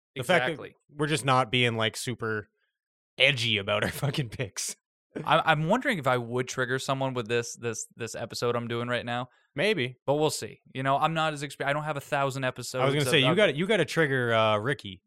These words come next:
Speaker 2: <laughs>
Speaker 1: from
Speaker 2: I gotta
Speaker 1: Weebology,
Speaker 2: trigger,
Speaker 1: 'cause
Speaker 2: I gotta
Speaker 1: I, I guess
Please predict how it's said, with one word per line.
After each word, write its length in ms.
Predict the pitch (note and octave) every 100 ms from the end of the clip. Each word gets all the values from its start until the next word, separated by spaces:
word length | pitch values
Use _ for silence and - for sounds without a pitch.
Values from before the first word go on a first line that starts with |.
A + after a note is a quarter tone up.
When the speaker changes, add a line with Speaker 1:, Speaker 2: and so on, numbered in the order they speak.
| _
Speaker 2:
<laughs> 180 | - -
Speaker 1:
from 140 | F3 F3 F#3
Speaker 2:
I 100 | -
gotta 160 | G3 -
Speaker 1:
Weebology, 140 | - - D#3+
Speaker 2:
trigger, 220 | G#2+ G2
Speaker 1:
'cause 80 | B2
Speaker 2:
I 80 | A2 A#2+
gotta 120 | B2
Speaker 1:
I, 80 | A#2+
I 40 |
guess 200 | C3+ D3